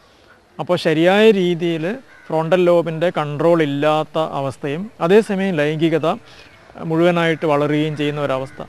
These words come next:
അത് പലപ്പോഴും ലൈംഗിക പരീക്ഷണങ്ങളിൽ ഏർപ്പെടുന്നതിനും കുട്ടികളെ പ്രേരിപ്പിക്കുന്നു. അതുപോലെ, ഏഹ്, ലൈംഗികമായിട്ടുള്ള ചൂഷണങ്ങൾക്ക് കുട്ടികൾ ഈ പ്രായത്തിൽ വിധേയരാകാനും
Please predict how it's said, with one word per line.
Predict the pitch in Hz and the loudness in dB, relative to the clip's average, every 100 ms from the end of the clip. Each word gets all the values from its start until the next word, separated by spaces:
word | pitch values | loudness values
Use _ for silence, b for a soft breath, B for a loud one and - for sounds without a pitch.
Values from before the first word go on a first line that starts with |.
| - 170 | -6 -2
അത് | 180 | 2
പലപ്പോഴും | 180 165 220 190 175 156 | 4 2 4 2 2 0
ലൈംഗിക | 147 156 156 170 | 0 0 2 2
പരീക്ഷണങ്ങളിൽ | 156 147 139 175 160 151 | 0 -2 -4 -6 -4 -2
ഏർപ്പെടുന്നതിനും | 143 139 147 143 147 139 135 139 B B B B - | -2 -2 -4 -4 -4 -6 -8 -14 B B B B -8
കുട്ടികളെ | 151 143 151 | -4 -2 -2
പ്രേരിപ്പിക്കുന്നു. | 147 143 139 143 135 135 139 - - | -2 -2 -4 -6 -8 -10 -12 -14 -6
അതുപോലെ, | 160 156 151 156 175 - B B - - - | -2 0 0 -2 -8 -20 B B -20 -20 -16
ഏഹ്, | - - 160 | -14 -8 -2
ലൈംഗികമായിട്ടുള്ള | 165 160 175 185 160 160 156 156 156 | 2 4 6 4 2 -2 -4 -4 -2
ചൂഷണങ്ങൾക്ക് | 156 156 160 185 185 175 165 - | -2 -4 -4 -4 -2 -2 -4 -6
കുട്ടികൾ | 151 156 156 156 160 | -8 -4 -2 -2 -4
ഈ | 165 | -4
പ്രായത്തിൽ | 147 151 151 151 160 | -2 0 0 -2 -4
വിധേയരാകാനും | 147 131 151 160 147 147 160 170 170 | -4 -2 0 2 0 0 0 0 -2